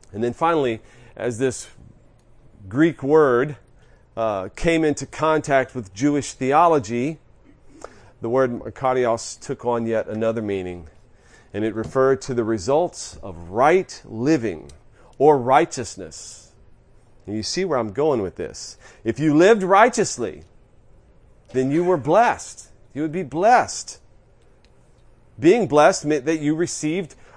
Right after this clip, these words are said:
earthly goods. You received earthly materials. You,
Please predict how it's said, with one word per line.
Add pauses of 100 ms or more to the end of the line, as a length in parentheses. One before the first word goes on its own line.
(100)
earthly
goods.
You
received
earthly
materials.
You,